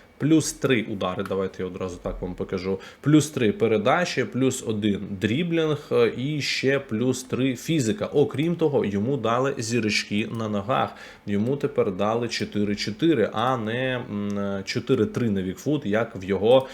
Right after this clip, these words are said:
базової версії. Ну і стосовно плейстайл, Трівела Плейстайл Плюс, ми знаємо, це один з найкрутіших плейстайлів, і інші тут ми зараз проаналізуємо. Давайте тепер до статистичних показників. Розподілення дуже гарне,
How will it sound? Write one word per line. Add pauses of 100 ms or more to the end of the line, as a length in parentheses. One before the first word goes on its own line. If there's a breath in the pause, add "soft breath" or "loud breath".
(220 loud breath)
базової
версії. (300 loud breath)
Ну
і
стосовно
плейстайл,
Трівела
Плейстайл
Плюс,
ми
знаємо,
це
один
з
найкрутіших
плейстайлів, (280 loud breath)
і (180)
інші
тут
ми
зараз
проаналізуємо.
Давайте
тепер (140)
до
статистичних
показників.
Розподілення
дуже
гарне,